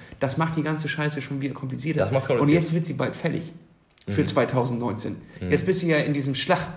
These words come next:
Speaker 1: Du
Speaker 2: Mhm.
Speaker 1: musst ja jetzt machen.
Speaker 2: Ja, ja, jetzt musst du raushauen.
Speaker 1: Fuck, Alter. Worauf? Ich hätte dann einfach. Und was krieg ich da zurück? Neunundachtzig fünfzig.
Speaker 2: Herrlich.
Speaker 1: Ja, und dreißig Euro
Speaker 2: Ja, ist
Speaker 1: muss
Speaker 2: doch
Speaker 1: ich
Speaker 2: super.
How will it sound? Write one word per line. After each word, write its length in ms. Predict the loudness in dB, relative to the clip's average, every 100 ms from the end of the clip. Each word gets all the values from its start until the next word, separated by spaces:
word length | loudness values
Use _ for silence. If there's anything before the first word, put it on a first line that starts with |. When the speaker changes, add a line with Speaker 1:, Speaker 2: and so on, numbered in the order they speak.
| -14 -20 -20 -4
Speaker 1:
Du 80 | 2
Speaker 2:
Mhm. 60 |
Speaker 1:
musst 140 | 2 4
ja 60 |
jetzt 240 | 2 2 0
machen. 300 | 0 -2 -8 -16 -6
Speaker 2:
Ja, 100 | 0
ja, 140 | 0
jetzt 160 | 0 -4
musst 140 | -4
du 40 | -2
raushauen. 300 | -2 -2 -6 -10 -18
Speaker 1:
Fuck, 300 | -16 -14 -14 -16 -16 -12
Alter. 160 | -8 -2
Worauf? 280 | 2 2 0 -10 -16 -4
Ich 80 | 2
hätte 160 | 4
dann 160 | 6 4
einfach. 240 | 2 0 0 -8 -14 -20 -20 -12 -10 -10 -10 0
Und 100 | 4
was 140 | 4
krieg 140 | 4 4
ich 40 |
da 100 | 4
zurück? 280 | 4 2 2
Neunundachtzig 460 | 2 2 0 -2 -4
fünfzig. 340 | -2 -2 -6 -12 -18 -20 -20 _ -6
Speaker 2:
Herrlich. 320 | -2 -2 -4 -6 0
Speaker 1:
Ja, 220 | 2 2
und 120 | 0
dreißig 340 | 4 4 4
Euro 120 | 4 6
Speaker 2:
Ja, 40 |
ist 40 | 6
Speaker 1:
muss 80 | 6
Speaker 2:
doch 60 |
Speaker 1:
ich 80 | 6
Speaker 2:
super. 420 | 6 8 6 4